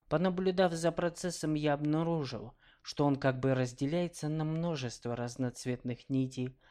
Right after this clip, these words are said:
которые добавляют мне материальности. И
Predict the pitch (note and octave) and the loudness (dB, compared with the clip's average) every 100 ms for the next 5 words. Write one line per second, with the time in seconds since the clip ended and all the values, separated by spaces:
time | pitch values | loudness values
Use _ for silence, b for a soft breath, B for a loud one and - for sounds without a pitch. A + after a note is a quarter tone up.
0 | b b - E3+ D#3 C#3 C3 B2 A#2+ A#2+ | b b -2 0 2 2 4 2 2 0
1 | B2+ D#3+ - C#3 C3+ C#3+ C#3+ C3 - C3 | 2 0 0 0 2 2 0 -2 -2 0
2 | C#3+ C#3 A#2 A2 - - B2+ - _ _ | 0 0 -2 -8 -12 -16 -18 -20 _ _
3 | _ _ _ _ _ C3+ | _ _ _ _ _ -4